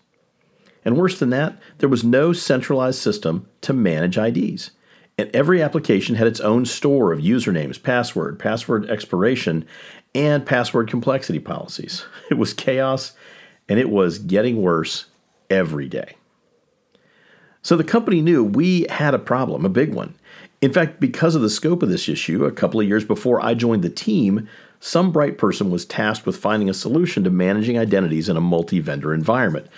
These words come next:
At that time, we had at least three major flavors of tools and directories <laughs> in place at the time. And those were sort of enterprise directories.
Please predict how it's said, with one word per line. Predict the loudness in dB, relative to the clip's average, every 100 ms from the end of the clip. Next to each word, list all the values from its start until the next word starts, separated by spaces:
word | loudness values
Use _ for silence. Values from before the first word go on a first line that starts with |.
| -20 -20 _
At | 0
that | 2 2
time, | 2 2
we | 4
had | 2
at | 2
least | 2 0
three | -2 2 2 4
major | 2 2 2 0
flavors | 0 0 2 0 -4
of | -6
tools | -2 0 0
and | 0
directories | 0 2 0 0 0 0 0
<laughs> |
in | -4
place | -2 -2 -2
at |
the | -8
time. | -4 -4 -4 -8 -12 -12 -2
And | 2
those | 2 4
were | 2 2
sort | 0 0
of | 2
enterprise | 2 2 2 2 2
directories. | 0 2 0 0 -2 -2